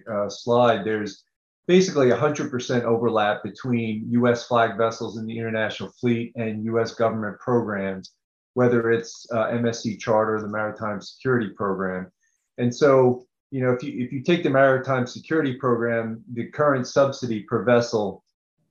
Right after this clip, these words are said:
is about five point three million per year. And there's been a lot of analysis and, and there's a lot of attention paid by the U S government to where should that subsidy be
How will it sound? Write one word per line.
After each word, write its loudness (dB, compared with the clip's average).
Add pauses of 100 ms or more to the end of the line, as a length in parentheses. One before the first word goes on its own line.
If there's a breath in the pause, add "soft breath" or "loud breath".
is -6
about 4
five 4
point -2
three -2
million -2
per -6
year. 0 (500)
And 2
there's 4
been 2
a 0
lot 6
of 4
analysis -2
and, -4
and -6
there's -6
a 0
lot 6
of -2
attention -6
paid 2
by 4
the -2
U 0
S -2
government 2
to -10
where 4
should -6
that -2
subsidy -4
be 2